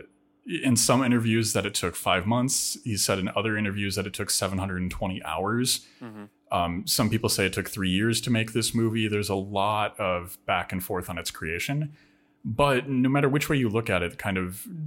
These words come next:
Speaker 1: taking sixteen millimeter reel and converting it into this grainy,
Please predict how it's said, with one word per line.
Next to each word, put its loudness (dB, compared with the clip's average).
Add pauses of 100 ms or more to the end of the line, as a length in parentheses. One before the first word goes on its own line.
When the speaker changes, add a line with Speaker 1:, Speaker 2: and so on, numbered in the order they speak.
Speaker 1:
taking 0 (600)
sixteen 2
millimeter 4
reel 0 (100)
and -2
converting 2
it 0
into -2
this -2
grainy, 0